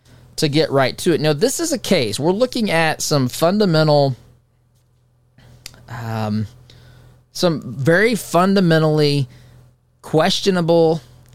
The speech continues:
and, dare I say, divisive decisions that this court has made as it pertains to Roe versus Wade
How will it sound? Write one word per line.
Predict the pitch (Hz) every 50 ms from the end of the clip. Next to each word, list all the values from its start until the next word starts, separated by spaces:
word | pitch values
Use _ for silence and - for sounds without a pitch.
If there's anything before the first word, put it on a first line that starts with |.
| - - - -
and, | - 131 131 127
dare | 127 160 170 175
I | 160 151
say, | 143 - - 156 151 151
divisive | 143 123 123 110 104 101 120 160 180 - - 156 147 139 139 131 120 - -
decisions | 117 123 - - - 143 135 127 113 117 110 110 101
that | 113 101
this | - 131 127 -
court | - - - 170 139 113 110 101 - - - - - - - - -
has | - - 135 135 120
made | 123 127 117 107 104 110 107 -
as | 110 120 120 127
it | 127 -
pertains | 139 127 - - 143 131 127 123 123 120 -
to | - - 131 120 117 117 113 113 110 - - - - - - - - - - - -
Roe | - 104 127 151 175
versus | 165 147 165 160 151 - 147 143 123
Wade | 110 104 104 95 92 92 101 110 120 127